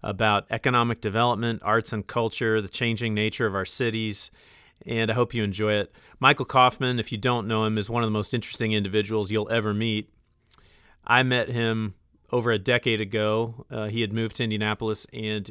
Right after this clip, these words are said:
he was running a record label. He's had a long-standing association with the artist Sufjan Stevens and has led the record label Asthmatic Kitty.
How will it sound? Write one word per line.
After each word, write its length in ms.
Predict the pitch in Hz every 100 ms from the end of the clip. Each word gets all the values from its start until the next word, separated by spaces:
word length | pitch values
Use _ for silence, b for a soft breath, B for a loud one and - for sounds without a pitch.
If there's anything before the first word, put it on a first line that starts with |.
| -
he 180 | 110 107
was 160 | 101
running 320 | 113 120 117
a 100 | 104
record 400 | 95 120 123 110
label. 320 | 92 98 101 110
He's 160 | 113
had 140 | 113 107
a 60 |
long-standing 680 | 95 104 110 110 117 107 104
association 640 | 101 110 101 110 101 -
with 140 | 104 101
the 80 | 101
artist 440 | 101 101 - - -
Sufjan 580 | - 117 - 117 110
Stevens 640 | 101 - 113 107 110 107 - B B B B B
and 540 | 113 110 107 101 - -
has 300 | 113 107 95
led 400 | 101 110 110 104
the 340 | 110 104 101 b b -
record 300 | 110 117 101
label 340 | 104 101 104 -
Asthmatic 600 | 110 104 107 110 104 -
Kitty. 500 | - 110 95 104